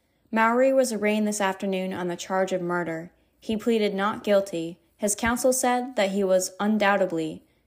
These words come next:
insane. Now, I just want to read you this header of this article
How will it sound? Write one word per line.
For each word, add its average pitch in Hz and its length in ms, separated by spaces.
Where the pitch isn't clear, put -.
insane. 170 640
Now, 208 200
I 208 60
just 247 200
want 233 200
to 202 100
read 196 260
you 170 440
this 180 240
header 175 640
of 165 480
this 190 180
article 165 800